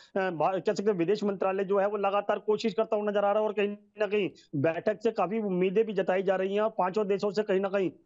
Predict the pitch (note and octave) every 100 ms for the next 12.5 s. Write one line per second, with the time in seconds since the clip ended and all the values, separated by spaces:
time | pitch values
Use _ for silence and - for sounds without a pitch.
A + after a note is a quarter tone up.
0 | _ D3 D3+ F3+ F#3+ F#3+ G#3+ G3 F3+ F#3+
1 | F#3 G#3+ D#3+ D3 C#3+ F#3 G#3+ A3 F3+ F#3+
2 | F3+ G3 F3+ F#3 F#3 G3+ A3+ A3+ G3+ F#3+
3 | G#3+ A3 B3 A#3 A3+ E3 E3 F3+ - -
4 | E3 F#3 D3 D#3 - G#3 A3+ G3 A3 A3+
5 | A3 G3 G3+ G#3 G#3 F#3+ G3 G#3 G#3 G#3+
6 | G#3 G#3 G3+ G3+ G3+ G#3 F3 F#3 F3+ G#3
7 | F#3+ F3+ G3 F#3+ F#3+ F#3+ F#3+ E3+ F#3+ F#3
8 | F#3 F#3 F#3+ F#3+ G3 G#3 - - G3 A3
9 | E3+ F3+ A3+ G#3+ G3+ G3+ G3+ A3+ G#3 -
10 | A3+ G3+ G3 G3 F3 F#3+ G3+ G#3 F#3+ E3
11 | D#3+ A3+ A3 G3+ G3 G3+ G#3 G3+ G3 A#3
12 | A3 G#3+ G#3+ A3 G#3